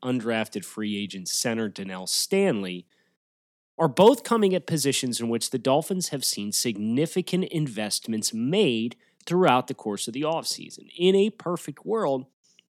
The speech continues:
the cuts of players like Nelson and Stanley are not indicative so much of their quality as players, but rather the overall depth that the Dolphins can now boast on the back end of the defense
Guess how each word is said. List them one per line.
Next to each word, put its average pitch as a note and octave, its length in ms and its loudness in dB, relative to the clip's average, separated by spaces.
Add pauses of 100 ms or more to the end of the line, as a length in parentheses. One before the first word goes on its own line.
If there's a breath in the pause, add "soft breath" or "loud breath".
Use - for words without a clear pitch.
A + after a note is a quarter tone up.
(120)
the B2 80 -4
cuts - 320 0
of - 160 -4
players D3+ 400 4
like C3 240 0
Nelson A#2+ 460 -2
and A2 140 -2
Stanley C3+ 540 0 (500 soft breath)
are C3+ 120 2
not F3 400 2
indicative D3 600 0
so A#2+ 360 2
much G#2+ 440 -2
of G2 240 -10 (260)
their B2+ 380 0
quality G#2 600 0
as F2+ 120 -10
players, C#3+ 400 -2
but A#2 220 -8
rather A2+ 340 -4 (320 soft breath)
the C#3 280 -2
overall B2+ 960 -2
depth - 380 -4 (280 soft breath)
that A#2+ 180 -2
the A#2 60 -2
Dolphins A2 440 -4
can G#2+ 220 -6
now G#2+ 160 -2
boast C#3 500 0
on A2 120 -4
the F#2+ 80 -6
back G#2 280 -4
end G2+ 140 -6
of F2+ 80 -10
the G2+ 100 -6
defense A2+ 640 -4